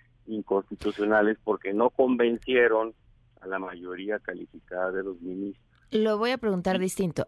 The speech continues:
Speaker 2: ¿A quién favorece esa ausencia en la ley hoy?
Speaker 1: A la, a la Suprema. A, a legislar como yo propongo
Speaker 2: No, no, no.
Speaker 1: favorecería a la Corte,
Speaker 2: Como
Speaker 1: porque
Speaker 2: está hoy, ¿a quién favorece?
Speaker 1: como está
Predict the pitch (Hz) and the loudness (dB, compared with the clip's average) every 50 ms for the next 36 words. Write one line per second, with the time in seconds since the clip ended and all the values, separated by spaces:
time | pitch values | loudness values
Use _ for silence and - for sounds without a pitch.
0 | _ - 226 220 - 311 330 339 330 - 359 349 294 277 247 240 254 269 247 - | _ -2 -2 -2 -2 -2 -4 -4 -4 -4 -2 -2 0 0 0 0 0 -2 -4 -6
1 | 285 277 262 - - 214 226 220 - 226 220 220 214 - - 208 196 196 - - | -6 -6 -6 -4 -2 -2 -2 -2 -2 -2 -2 -2 -2 -2 0 0 0 -2 -2 -2
2 | - 208 202 196 196 - - _ _ _ _ _ _ _ _ _ _ _ _ _ | 0 2 2 2 0 -2 -6 _ _ _ _ _ _ _ _ _ _ _ _ _
3 | _ _ _ - 170 165 160 156 156 156 151 151 147 - _ - 151 143 135 135 | _ _ _ -4 0 2 2 2 2 2 0 0 -2 -4 _ -2 -2 -2 -2 -4
4 | - _ _ _ _ _ - 92 107 110 104 - _ _ _ _ - 104 104 113 | -8 _ _ _ _ _ 0 0 2 2 0 -2 _ _ _ _ -4 -2 -2 -2
5 | - 113 - 123 131 147 151 - - - _ _ _ _ _ _ _ - - - | -4 -4 -4 0 0 0 0 0 -4 -6 _ _ _ _ _ _ _ -20 -20 -20
6 | _ _ - - - 120 123 - - _ _ _ - 110 123 123 - - 123 143 | _ _ -14 -4 0 0 0 0 -2 _ _ _ -8 -4 -4 -4 -4 -2 2 2
7 | 202 233 233 - 185 160 160 165 156 - 151 135 - - 139 139 147 143 175 208 | 2 4 4 4 4 6 6 4 4 4 2 2 2 4 4 4 4 4 2 0
8 | 208 - _ - _ _ _ - 190 220 240 247 240 240 226 214 214 226 233 113 | 0 -2 _ -20 _ _ _ -2 0 2 2 2 2 2 4 4 4 2 0 0
9 | - 117 120 135 156 156 151 147 139 - - 139 135 135 135 127 - _ - - | -4 -8 -4 0 2 2 4 4 2 2 0 0 0 0 0 -2 -6 _ -20 -20
10 | - - - 226 220 226 233 220 196 190 190 294 302 294 294 311 302 294 - - | -6 -2 0 0 2 2 0 -2 0 0 2 4 4 4 2 2 0 -2 -4 -4
11 | 262 247 226 - 247 226 214 190 170 160 - - - - _ _ _ _ _ _ | -6 -6 -4 -4 -4 -4 -2 -2 -4 -6 -8 -10 -18 -20 _ _ _ _ _ _
12 | _ _ _ _ _ _ _ _ _ _ _ _ _ _ _ _ _ _ _ - | _ _ _ _ _ _ _ _ _ _ _ _ _ _ _ _ _ _ _ -20
13 | - - - - - - - - - - - - - - - - - - - - | -20 -20 -20 -20 -20 -20 -20 -20 -20 -20 -20 -20 -20 -20 -20 -20 -20 -20 -18 -12
14 | - 101 98 98 - - 143 143 147 - | -6 -4 -4 -2 2 4 4 4 4 2